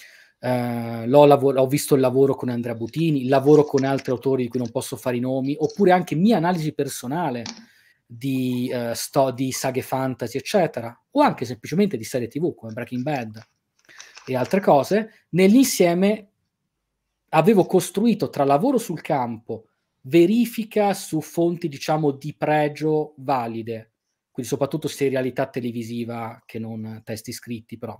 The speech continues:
andavano bene anche quelli, ma soprattutto il lavoro con Butini, con la verifica finale, la sperimentazione del entrare proprio sulla possibilità del, se vogliamo, possiamo anche ritoccare un po', o anche tanto in realtà, ma non è servito, quindi grazie al cielo.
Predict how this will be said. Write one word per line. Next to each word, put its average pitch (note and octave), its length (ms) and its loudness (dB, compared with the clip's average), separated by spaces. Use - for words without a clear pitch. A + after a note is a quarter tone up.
andavano A#2 280 -8
bene A2+ 140 -8
anche A2 160 -16
quelli, A2 360 -12
ma E3+ 80 2
soprattutto A3+ 540 4
il C3+ 60 4
lavoro G#3 240 8
con D3+ 180 0
Butini, D3+ 360 2
con B2+ 140 0
la B2 60 0
verifica D#3 400 -2
finale, D3 420 0
la B2+ 80 -2
sperimentazione D3 1200 0
del C3 260 0
entrare F3 420 0
proprio G#3 240 0
sulla D#3+ 140 -2
possibilità E3 480 -4
del, C3+ 180 0
se - 220 -4
vogliamo, G#3+ 480 4
possiamo E3+ 320 -4
anche G3 200 -2
ritoccare D#3 460 -4
un C#3 140 -2
po', A2 320 -6
o G#3 80 2
anche A#3 220 2
tanto B2+ 340 0
in A#2+ 60 0
realtà, B2+ 260 -2
ma G3+ 140 2
non B3 120 0
è D#3+ 60 -2
servito, C3+ 760 -6
quindi A#2 180 -16
grazie A2+ 240 -12
al A2+ 80 -6
cielo. G#2+ 440 -12